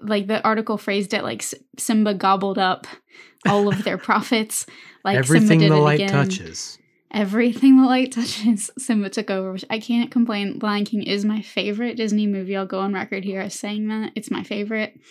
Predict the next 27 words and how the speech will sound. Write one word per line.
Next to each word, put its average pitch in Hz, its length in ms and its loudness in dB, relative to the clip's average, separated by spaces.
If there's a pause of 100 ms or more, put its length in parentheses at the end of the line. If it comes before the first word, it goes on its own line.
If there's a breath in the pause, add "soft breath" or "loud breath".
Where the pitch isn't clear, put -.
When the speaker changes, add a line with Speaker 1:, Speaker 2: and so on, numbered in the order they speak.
(240 soft breath)
Speaker 2:
It 131 140 -2
is 117 120 -2
Speaker 1:
But 127 100 2
Speaker 2:
one 139 80 6
of 135 80 2
the 143 80 4
greatest 117 340 2
animated 113 380 0
films 113 200 -2
of 113 120 -6
all 123 100 0
time. 143 240 -4 (140)
Sure. 123 260 -4 (220)
Speaker 1:
It, - 240 -8 (100)
it 247 160 0
definitely, 214 920 -4
um, 202 360 -6
Speaker 2:
Sure. 165 240 -6 (760)
Speaker 1:
it 247 80 -2
didn't 233 220 0
help 190 400 -4 (100)
the 240 80 -8
Pagemaster 208 580 -6
situation - 600 -10
at 233 100 -8
the - 60 -12
time. 240 420 -6